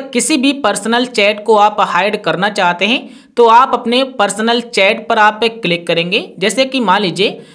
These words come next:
हमारे पास एक ये अकाउंट है और इस अकाउंट को हम हाइड करना चाहते हैं,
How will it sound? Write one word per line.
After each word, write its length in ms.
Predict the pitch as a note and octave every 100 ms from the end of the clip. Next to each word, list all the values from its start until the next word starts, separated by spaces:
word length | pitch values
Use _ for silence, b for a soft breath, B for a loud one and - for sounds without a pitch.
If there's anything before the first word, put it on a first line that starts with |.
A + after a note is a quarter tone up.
| B
हमारे 220 | F#3+ C4+
पास 260 | C#4+ C#4 C#4
एक 220 | A3+ -
ये 260 | G3 A3+ A3
अकाउंट 360 | G#3 G3 A3+
है 140 | A#3 C4
और 180 | G#3 G#3+
इस 260 | G#3 A#3 -
अकाउंट 500 | F#3 F3+ F#3+ A3 G#3+
को 140 | A3+
हम 240 | A3+ G#3 A3
हाइड 320 | - E3 A3+
करना 280 | A3 G3+ G#3
चाहते 360 | G3+ E3+ E3 G3
हैं, 220 | D4